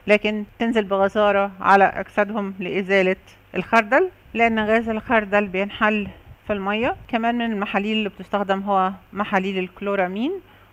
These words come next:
ودي برضو إن شاء الله هنتكلم عنها وعن تحضيرها في فيديو منفصل، وهتلاقوا الروابط الخاصة بيها في صندوق الوصف إن شاء الله. طبعًا بالنسبة للسنسز بتاع المسترد ايجنت اللي بدأ طبعًا في الحرب العالمية الأولى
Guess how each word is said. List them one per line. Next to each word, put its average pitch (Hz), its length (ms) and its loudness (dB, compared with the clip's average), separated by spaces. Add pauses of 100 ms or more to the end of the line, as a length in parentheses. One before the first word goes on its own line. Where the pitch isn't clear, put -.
ودي 202 200 -8
برضو 196 280 -2
إن 196 40 -4
شاء 196 140 -4
الله 202 140 2
هنتكلم 196 400 0
عنها 196 440 -2
وعن 185 220 -2
تحضيرها 185 500 -2
في 180 160 -8
فيديو 180 260 -6
منفصل، 220 500 -6 (220)
وهتلاقوا 196 560 2
الروابط 185 440 -2
الخاصة 190 520 -2 (240)
بيها 208 480 2 (220)
في 190 180 -8
صندوق 180 340 -6
الوصف 185 380 -4
إن 175 140 -10
شاء 175 200 -2
الله. 214 240 0 (180)
طبعًا 254 300 0
بالنسبة 214 460 -2
للسنسز 214 640 -4 (180)
بتاع 190 440 2
المسترد 170 460 -6 (100)
ايجنت 208 440 -6 (260)
اللي 196 140 2
بدأ 190 240 2
طبعًا 185 360 0
في 175 120 -8
الحرب 175 320 0
العالمية 170 440 -2
الأولى 170 440 -4